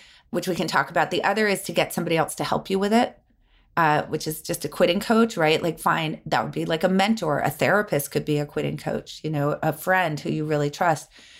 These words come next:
could be a quitting coach, a colleague. And then the last strategy is to approach things that you start in a way that's going to specifically get the, you the information you know very quickly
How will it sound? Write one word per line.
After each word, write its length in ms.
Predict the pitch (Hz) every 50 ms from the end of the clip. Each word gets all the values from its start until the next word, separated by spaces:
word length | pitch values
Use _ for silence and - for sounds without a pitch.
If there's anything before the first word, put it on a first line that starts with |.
| - - - _
could 140 | - 175 175
be 120 | 180 160
a 40 | 147 143
quitting 280 | - - 151 151 147
coach, 320 | 147 - 151 - - - -
a 60 | -
colleague. 600 | - - 165 156 156 156 147 - - - - _ _ - - - - - _ _
And 160 | - 208 214
then 220 | 202 196 180 180 175
the 100 | 185 180
last 320 | 190 208 202 131 143 -
strategy 640 | - - 202 180 175 170 165 - 170 170 165 160 160 - -
is 320 | 175 170 160 160 160 - - -
to 460 | - - - 185 180 160 160 156 156 -
approach 540 | 165 160 - - 240 233 277 269 - -
things 340 | - - 190 175 175 175 165
that 160 | - 156 -
you 100 | - 165
start 540 | 156 - - - 190 180 165 160 147 - - - - - - - - _ -
in 160 | 190 185 180
a 40 | 170
way 440 | 160 160 196 202 202 185 175 160 151
that's 260 | 156 165 156 160 -
going 380 | - 175 175 170 165 165 160
to 260 | 160 - - 170 160 160
specifically 720 | - - - - - - - 233 226 226 220 208 185 170
get 280 | - 180 180 185 -
the, 140 | - 175 - -
you 100 | 165 165
the 160 | 156 170 165
information 540 | 160 156 151 165 160 160 151 160 - - 170
you 120 | 156 147 151
know 160 | 151 147 147
very 240 | 147 151 143 147 143
quickly 540 | 143 - 151 - - 196 240 277 302 -